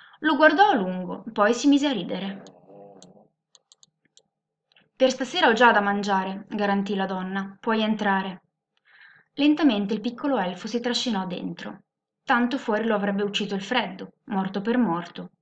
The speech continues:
Un fuoco di pigne ardeva con tutto il suo profumo di resina. Per la prima volta da giorni si trovava in un posto asciutto. Sul fuoco c'era una vera pannocchia che abbrustoliva.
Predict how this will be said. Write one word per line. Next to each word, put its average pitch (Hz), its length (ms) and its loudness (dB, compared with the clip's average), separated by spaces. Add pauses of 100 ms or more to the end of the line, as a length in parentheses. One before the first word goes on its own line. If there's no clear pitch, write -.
(800)
Un 233 180 0
fuoco 320 300 0
di 233 160 -2
pigne 240 320 0
ardeva 196 480 -4
con 214 220 -4
tutto 269 220 -6
il 285 60 -2
suo 233 140 -4
profumo 202 440 -6
di 196 140 -4
resina. 180 460 -10 (580)
Per 196 200 -6
la 190 100 -4
prima 269 300 4
volta 190 340 -2
da 190 100 -4
giorni 180 540 -8
si - 220 -8
trovava 240 360 0
in 269 80 4
un 254 140 2
posto 196 300 -8
asciutto. - 640 -10 (520)
Sul - 260 -4
fuoco 233 580 -8 (1500)
c'era 233 320 0
una 202 180 0
vera 269 240 2
pannocchia 214 540 -4
che 220 80 -6
abbrustoliva. 196 840 -6